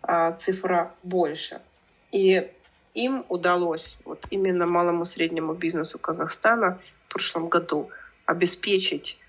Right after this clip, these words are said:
а, работой, а, три с половиной миллиона человек. Поэтому,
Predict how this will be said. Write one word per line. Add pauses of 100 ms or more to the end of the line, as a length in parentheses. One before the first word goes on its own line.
(260)
а,
работой,
а,
три
с
половиной
миллиона
человек.
Поэтому,